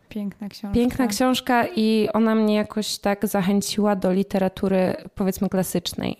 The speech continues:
Speaker 1: E, tak, takie klasyki, top
Speaker 2: Mhm.
Speaker 1: of the top. E, ja sobie ostatnio myślałam o tym, że koniecznie muszę wrócić do Zbrodni i kary jakoś tak.
Speaker 2: Kupiłam ostatnio na,
Speaker 1: Tak.
Speaker 2: e, tych takich straganach na Stawowej.
Speaker 1: Aha, no
Speaker 2: Bardzo
Speaker 1: wiem,
Speaker 2: polecam
Speaker 1: wiem,
Speaker 2: w
Speaker 1: wiem.
Speaker 2: ogóle, kupujcie tam książki, bo, e,
Speaker 1: Tam są hity czasem.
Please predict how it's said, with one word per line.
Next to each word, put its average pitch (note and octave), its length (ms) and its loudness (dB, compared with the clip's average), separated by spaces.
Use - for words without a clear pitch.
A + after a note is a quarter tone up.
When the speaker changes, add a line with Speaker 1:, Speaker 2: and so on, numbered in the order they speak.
Speaker 1:
E, B3 220 -10
tak, G#3+ 300 -8
takie B3 280 -4
klasyki, A#3 680 -6
top A#3+ 160 0
Speaker 2:
Mhm. C4 200 2
Speaker 1:
of D4 60 2
the A3 100 -2
top. A#3 280 -6
E, A#3 120 -2
ja B3+ 200 2
sobie B3+ 240 -4
ostatnio B3 360 -2
myślałam A#3+ 440 -2
o A3 60 -4
tym, A#3 240 -4
że A3+ 140 -4
koniecznie B3 440 -2
muszę A3+ 220 -6
wrócić A3 400 -6
do G#3+ 120 -6
Zbrodni G#3+ 500 -4
i G#3 40 -4
kary G#3 340 -6
jakoś G#3 380 -6
tak. - 300 -12
Speaker 2:
Kupiłam C#4+ 420 2
ostatnio B3 440 0
na, A3+ 380 2
Speaker 1:
Tak. A#3 100 0
Speaker 2:
e, A#3+ 40 2
tych A#3+ 180 -2
takich A3+ 280 -4
straganach G#3+ 600 0
na G3+ 100 0
Stawowej. G3+ 640 2
Speaker 1:
Aha, - 180 -10
no A#3 180 -4
Speaker 2:
Bardzo C4 260 4
Speaker 1:
wiem, G#3 80 -2
Speaker 2:
polecam C#4 340 2
Speaker 1:
wiem, B3 40 4
Speaker 2:
w - 20 2
Speaker 1:
wiem. A#3+ 60 2
Speaker 2:
ogóle, A3 240 2
kupujcie B3 420 0
tam A#3+ 180 2
książki, A#3 680 0
bo, G#3+ 540 2
e, G#3+ 180 4
Speaker 1:
Tam G#3+ 160 4
są A#3+ 240 0
hity A#3+ 360 -2
czasem. A3 360 0